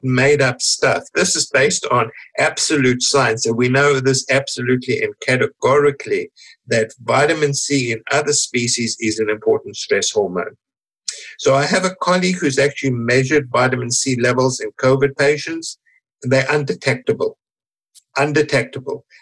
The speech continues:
The levels are so low in all covid patients they cannot be detected.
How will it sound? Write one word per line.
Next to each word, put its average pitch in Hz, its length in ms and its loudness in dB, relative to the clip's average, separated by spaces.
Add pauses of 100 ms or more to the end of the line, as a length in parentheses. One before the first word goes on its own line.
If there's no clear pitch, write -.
The - 80 4
levels 156 320 2
are 139 80 4
so 175 320 0
low 143 580 2
in 123 200 -6
all 165 220 0
covid 139 380 0
patients 123 420 -2
they 110 160 0 (100)
cannot 139 380 0
be 123 120 -2
detected. - 560 -4